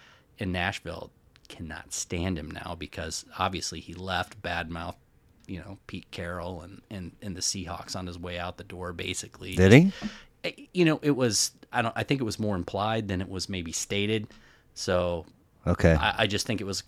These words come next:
Speaker 1: one of those things, and I, I don't think he handled it very well. But of course, he has
Speaker 2: I mean,
Speaker 1: to
Speaker 2: I th-,
Speaker 1: come
Speaker 2: he's
Speaker 1: to the
Speaker 2: socially
Speaker 1: team.
Speaker 2: retarded.
Speaker 1: Yeah,
Speaker 2: it would
Speaker 1: he,
Speaker 2: appear.
Speaker 1: yes.
Speaker 2: I've never hung out with him,
Speaker 1: Yeah,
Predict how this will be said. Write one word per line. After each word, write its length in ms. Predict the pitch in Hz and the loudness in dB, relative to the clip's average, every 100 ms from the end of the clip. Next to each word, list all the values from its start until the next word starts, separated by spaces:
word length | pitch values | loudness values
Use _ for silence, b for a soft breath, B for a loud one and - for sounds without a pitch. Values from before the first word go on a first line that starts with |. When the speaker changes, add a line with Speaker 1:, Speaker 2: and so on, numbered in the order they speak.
| - | -8
Speaker 1:
one 240 | 113 98 | -4 -2
of 80 | 90 | -2
those 260 | 90 90 - | -2 -4 -6
things, 460 | 90 90 92 87 | -6 -6 -6 -8
and 300 | 85 85 85 - _ _ _ _ - | -8 -8 -10 -16 _ _ _ _ -18
I, 60 | - | -14
I 100 | - | -10
don't 160 | 92 85 | -8 -8
think 160 | 87 80 | -10 -10
he 100 | 78 | -12
handled 380 | 85 78 80 | -12 -12 -14
it 100 | 78 82 | -16 -14
very 240 | 82 78 | -14 -12
well. 320 | 80 78 80 80 | -12 -12 -12 -14
But 160 | 80 - - - - | -14 -16 -20 -14 -10
of 140 | - | -10
course, 300 | - 92 - | -8 -8 -6
he 60 | 87 | 2
has 120 | 90 | 8
Speaker 2:
I 20 | |
mean, 120 | 101 | 10
Speaker 1:
to 60 | 98 | 10
Speaker 2:
I 20 | |
th-, 80 | 90 | 8
Speaker 1:
come 160 | 107 92 | 4 6
Speaker 2:
he's 160 | 98 | 8
Speaker 1:
to 60 | 92 - - - | 8 4 0 -6
the 60 | - | 4
Speaker 2:
socially 400 | 110 104 117 104 | 8 10 12 12
Speaker 1:
team. 80 | 87 | 12
Speaker 2:
retarded. 520 | - 98 90 65 65 | 8 8 8 6 2
Speaker 1:
Yeah, 240 | 127 131 98 | 8 10 10
Speaker 2:
it 40 | |
would 120 | 101 92 | 10 12
Speaker 1:
he, 60 | |
Speaker 2:
appear. 340 | 101 110 78 69 | 12 12 8 4
Speaker 1:
yes. 300 | 127 - - | 6 6 10
Speaker 2:
I've 100 | 104 | 12
never 220 | 110 104 | 12 12
hung 140 | 101 | 12
out 160 | 98 98 | 12 12
with 100 | 113 | 12
him, 80 | 117 | 12
Speaker 1:
Yeah, 200 | 98 | 10